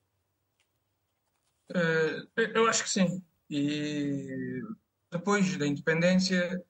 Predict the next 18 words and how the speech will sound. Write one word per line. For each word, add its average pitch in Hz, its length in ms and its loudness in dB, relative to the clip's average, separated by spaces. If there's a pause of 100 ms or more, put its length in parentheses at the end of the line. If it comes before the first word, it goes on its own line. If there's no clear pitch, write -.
(280)
ninguém 170 360 -2
tem 165 180 -2
dúvidas 175 800 -2
que 185 80 -2 (560)
o 165 140 -4
desporto - 520 -2
de - 120 -20
Cabo 127 260 0
Verde 160 420 0 (400)
evoluiu 143 440 0
muito. 123 340 -4 (640)
E 151 120 -4
muito. 160 400 -2 (560)
E 156 720 -2
eu 160 80 0
estou 170 300 2
à - 20 2
vontade 160 640 -2